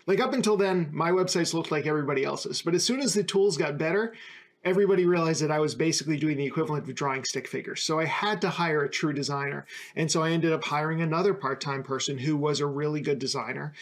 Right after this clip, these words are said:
And so he would do the design work, and either I or this other guy would do the development work on the websites.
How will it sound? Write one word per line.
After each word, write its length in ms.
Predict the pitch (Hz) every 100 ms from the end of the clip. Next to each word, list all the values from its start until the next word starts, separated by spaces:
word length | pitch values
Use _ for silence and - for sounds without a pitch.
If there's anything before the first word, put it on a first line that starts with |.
| - - -
And 320 | 156 151 147
so 120 | 156 143
he 220 | - 208
would 140 | 202
do 140 | 180 165
the 120 | 147
design 400 | 143 151 143 139
work, 240 | 147 139
and 120 | 143
either 240 | 147 143 -
I 300 | 147 151 151
or 140 | 143
this 180 | 139 -
other 260 | 120 147 131
guy 360 | 139 131 135
would 240 | 135 139 127
do 140 | 135
the 100 | 135
development 560 | 135 135 135 143 131 113
work 240 | 127 123
on 100 | 131
the 80 | 127
websites. 600 | 131 127 - - - -